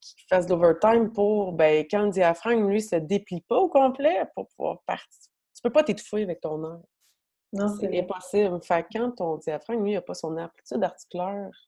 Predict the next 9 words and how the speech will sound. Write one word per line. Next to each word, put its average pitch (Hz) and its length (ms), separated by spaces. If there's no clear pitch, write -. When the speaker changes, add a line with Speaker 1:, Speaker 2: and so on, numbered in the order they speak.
Speaker 1:
totale, 190 840
ben, 165 120
ceux 285 160
qui - 80
font 247 160
de 220 80
l'overtime 208 560
sont 185 220
situés 208 540